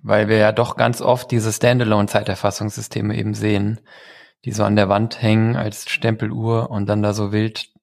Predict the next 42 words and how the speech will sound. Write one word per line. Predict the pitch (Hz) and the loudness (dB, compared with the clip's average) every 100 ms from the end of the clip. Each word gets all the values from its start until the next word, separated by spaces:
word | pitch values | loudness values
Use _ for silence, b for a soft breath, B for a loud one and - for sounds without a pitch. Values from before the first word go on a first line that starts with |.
| 107 | -2
ähm, | 107 104 104 104 _ _ _ _ | 0 2 0 -2 _ _ _ _
irgendetwas | 127 123 113 101 98 | 0 2 2 0 -2
dokumentieren | - 107 101 95 - 113 107 | -2 2 4 2 2 0 0
und | 98 | -2
keiner | - 110 101 | -2 0 2
weiß | 101 104 | 2 0
so | 107 | -2
genau | 104 101 98 | 0 2 2
was. | 104 120 | 0 -2
Und | 107 | -2
das | 107 | -2
ist | 110 | -2
ja | 113 | -2
eigentlich | 107 | 0
relativ | 113 104 107 | 0 0 -4
stumpf, | - 110 104 - | -6 -4 -4 -6
ne? | 107 107 - B B B B B B B B B _ | -4 -4 -6 B B B B B B B B B _
Ähm, | 120 104 101 101 | -2 2 4 4
und | 101 | 2
diese | 107 101 | 0 0
Verknüpfung | 104 - 135 156 143 | -2 2 0 2 2
hier | 123 127 | 4 4
mit | 120 - | 2 2
dem | 120 | -2
Plan | - 117 120 139 | 0 0 2 2
direkt, | 127 117 127 - | 0 -2 -4 -4
diese | 131 143 | -2 0
Integration, | 127 123 - 113 - 117 110 | 2 0 -2 -2 0 0 0
die | 110 | -2
ist | 113 | -2
eigentlich | - 110 107 107 | 0 0 -2 -6
wirklich | 110 101 | -8 -8
super | - 113 107 | -10 -6 -4
wichtig, | 104 - - 104 - - | -4 -8 -10 -12 -12 -6
weil | 101 | -2
nur | 107 | 0
dann | 107 104 120 | 4 4 4
wird | 113 | 0
eigentlich | 123 110 - | 0 -2 -4
die | - | -4
Zeiterfassung | 113 110 - - 107 | -2 -2 -4 -6 -4
schlau. | - - 104 104 98 | -6 -2 0 0 -4